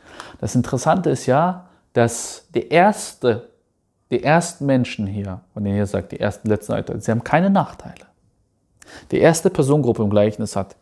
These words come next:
keine Nachteile. Und die letzten, äh, weder haben die ersten Vorteile, tut mir leid, genau andersrum. Weder hat die erste Gruppe Vorteile,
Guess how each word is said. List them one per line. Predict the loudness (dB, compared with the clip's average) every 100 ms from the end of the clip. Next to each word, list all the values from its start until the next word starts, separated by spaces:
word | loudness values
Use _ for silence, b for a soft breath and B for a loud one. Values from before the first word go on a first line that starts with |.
| -12
keine | 2 4 4 2
Nachteile. | -2 -2 -2 -4 -20 -18 -20 -20 _ _ _ _ _ _ _ _ B B B B -10
Und | -6
die | -2
letzten, | 0 -2 -4 -18 -16 -16 -14 -2
äh, | 0 0 -4 _ _ _ -16 -16 _ -4
weder | 4 6
haben | 6
die | 4 2
ersten | 0 -4
Vorteile, | 0 0 0 -6 -8
tut | -18 -16
mir | -14
leid, | -14 -16 _
genau | -8 -6
andersrum. | -6 -10 -16 -18 B B B
Weder | 2 6 6 4
hat | 0 -4
die | -8 -4
erste | 2 2 0 -4 -8 -8 -8 -4
Gruppe | 4 4 2 -6
Vorteile, | -6 -4 2 2 2 0 0 2 0 -2